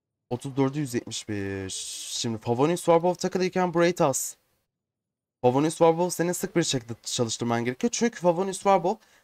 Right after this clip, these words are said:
alan dışındayken çalışan bir pasife sahip değil. Sadece alandayken çalışıyor. Ve sub D P S'lerde yeteneklerinizi alıp alandan çıkıyorsunuz zaten. O an kritik vuruş yapamazsan alandayken bunun pasifi yok. Yani direkt çalışmaz.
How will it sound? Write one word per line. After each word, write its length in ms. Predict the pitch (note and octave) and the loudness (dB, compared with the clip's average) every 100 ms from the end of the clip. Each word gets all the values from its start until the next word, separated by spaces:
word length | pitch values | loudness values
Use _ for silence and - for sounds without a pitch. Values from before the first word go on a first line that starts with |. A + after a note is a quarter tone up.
| _ | _
alan 300 | D3 F3 A#3 | 4 6 6
dışındayken 580 | F#3 - F#3+ F#3+ G3 F#3 | 2 -4 0 0 0 -2
çalışan 420 | F#3+ F3 - F#3 | -2 -2 -2 -2
bir 40 | E3+ | -2
pasife 320 | E3 - F3+ | -4 -4 -2
sahip 380 | - F3 A#3+ - | 4 4 4 -2
değil. 100 | A2+ | 0
Sadece 280 | D3 D3 | 0 2
alandayken 500 | D#3 D3 D3+ D#3+ C3 | 4 4 2 0 -2
çalışıyor. 440 | G#2+ G#2+ - D#3+ A3+ - - _ _ D#3 | -8 -10 -4 0 0 -4 -20 _ _ 6
Ve 220 | D3+ - | 6 4
sub 260 | - D#3 D3 | 2 0 2
D 80 | D3+ | -2
P 140 | B2+ | -4
S'lerde 300 | A#2+ A#2+ C#3 | 0 0 2
yeteneklerinizi 560 | F3+ D3 D3 D3+ D3 D#3+ | -2 -2 -4 -2 -2 -2
alıp 240 | E3 - | 0 2
alandan 320 | C#3+ C#3+ D3 | 2 2 -2
çıkıyorsunuz 460 | C#3 - A2 - F#2+ - | -4 -8 -12 -14 -14 -10
zaten. 320 | F#2+ F#2+ F2+ - - _ | -8 -8 -12 -16 -20 _
O 120 | C3+ | 4
an 120 | D#3 F#3 | 4 4
kritik 300 | F#3+ G#3+ G#3 | 0 -2 -2
vuruş 180 | G3+ | 0
yapamazsan 460 | G3 A3 A#3+ G3+ E3+ | 2 4 4 4 2
alandayken 640 | D3 C#3+ D3 C#3+ G3 D4 - _ - | 4 4 4 4 4 2 0 _ -2
bunun 160 | G#3 A#3 | 0 2
pasifi 320 | F#3+ - D4+ | 0 4 6
yok. 280 | G3+ - C3 _ _ _ | 6 4 -6 _ _ _
Yani 280 | D3+ C3+ E3+ | 4 4 4
direkt 200 | B3 A#3 | 2 2
çalışmaz. 640 | G#3 D#3+ - A2+ F#2+ - | 0 -2 -2 -6 -8 -12